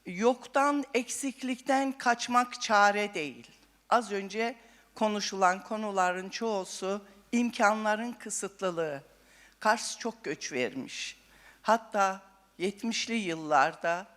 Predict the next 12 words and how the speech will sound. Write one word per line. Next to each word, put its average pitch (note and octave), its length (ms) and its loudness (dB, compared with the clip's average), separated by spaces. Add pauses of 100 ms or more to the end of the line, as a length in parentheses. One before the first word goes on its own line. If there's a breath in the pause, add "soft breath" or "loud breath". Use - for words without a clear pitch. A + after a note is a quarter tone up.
(380 soft breath)
çoğu B3 380 0
gazete F#3+ 500 -4
başlıklarında D#3+ 1120 -2 (500 soft breath)
elli G3+ 440 0
bin G3 280 -4
liraya D#3 580 0 (140)
satılık - 920 -6
şehir - 640 -2 (1300)
başlıkları D#3+ 880 -2
altında D#3+ 760 -2 (800 loud breath)
o F#3+ 120 0
kadar F3 580 -2